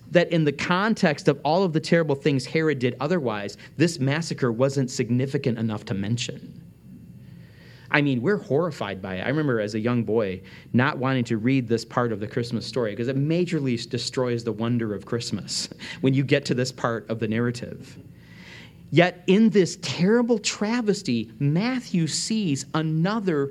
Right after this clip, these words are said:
recapitulation or correspondence between Israel's history as God's son and Jesus as the ultimate Israelite. The Son of God.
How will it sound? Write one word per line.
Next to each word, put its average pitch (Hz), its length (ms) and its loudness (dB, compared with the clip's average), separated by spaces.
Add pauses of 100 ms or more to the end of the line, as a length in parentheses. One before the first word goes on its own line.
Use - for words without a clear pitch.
(160)
recapitulation 170 1200 0 (140)
or 139 140 2
correspondence - 1500 -4 (760)
between 190 640 0 (220)
Israel's 254 640 4
history - 760 -4 (420)
as 175 180 4
God's 165 400 -2
son 123 680 -4 (160)
and 175 240 2
Jesus 196 600 0
as 165 160 0
the 185 180 -2 (100)
ultimate 214 540 0
Israelite. 185 760 -4 (800)
The 151 80 4
Son 175 280 -2
of 131 120 -2
God. 123 400 -6